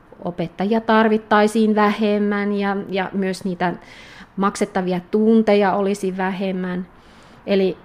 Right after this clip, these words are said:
nimenomaan tää yhteisten tutkinnon osien uudistus, niin sehän käytännössä tarkoittaa sitä, että sieltä tulee vähenemään tämmöistä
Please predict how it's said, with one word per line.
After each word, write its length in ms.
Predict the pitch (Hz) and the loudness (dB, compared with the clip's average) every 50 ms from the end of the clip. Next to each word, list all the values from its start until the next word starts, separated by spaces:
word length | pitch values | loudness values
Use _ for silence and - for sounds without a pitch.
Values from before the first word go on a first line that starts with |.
| - | -6
nimenomaan 680 | 202 196 190 196 196 190 185 185 185 185 185 180 180 175 | -4 0 0 0 0 0 0 0 0 0 0 -2 -2 -4
tää 320 | 180 185 175 170 165 160 175 - - - - - - - - - | -4 -4 -4 -2 -4 -4 -6 -10 -12 -20 -20 -20 -20 -16 -10 -6
yhteisten 680 | 196 185 - - 196 190 190 - - 185 175 175 160 - - - - - - | -6 -6 -4 0 0 0 0 0 -4 -4 -4 -4 -8 -12 -20 -20 -20 -14 -6
tutkinnon 420 | - 202 202 202 - 214 190 185 165 | -4 -4 -4 0 0 0 2 2 0
osien 440 | 170 180 180 - 196 185 185 180 - | 0 -2 -2 -2 -2 -2 -2 -4 -4
uudistus, 720 | - 208 214 214 214 208 190 196 190 - - 180 175 - - | -2 -2 0 0 2 2 2 0 0 -2 -8 -8 -8 -6 -4
niin 320 | 185 175 165 165 165 165 | -4 -4 -4 -4 -6 -8
sehän 300 | - - 180 170 185 175 - - - - - | -8 -6 -6 -4 -6 -6 -8 -14 -20 -10 -6
käytännössä 560 | - 180 180 185 185 190 185 180 180 - 180 | -2 -2 -2 -2 -2 -2 -4 -4 -6 -8 -8
tarkoittaa 560 | - 175 170 170 - - - - - 170 175 | -6 -4 -4 -4 -6 -10 -12 -10 -8 -8 -8
sitä, 380 | 170 - 180 175 - 190 175 170 | -6 -6 -6 -6 -4 -4 -4 -4
että 120 | 175 - | -4 -6
sieltä 180 | 190 175 175 175 | -8 -8 -10 -10
tulee 340 | 175 - 185 170 170 160 | -10 -6 -6 -4 -4 -4
vähenemään 540 | 165 165 170 190 185 175 170 165 160 160 160 | -4 -6 -4 -4 -4 -4 -4 -4 -6 -8 -8
tämmöistä 400 | 170 170 175 175 - - 165 156 | -10 -10 -12 -12 -12 -12 -14 -14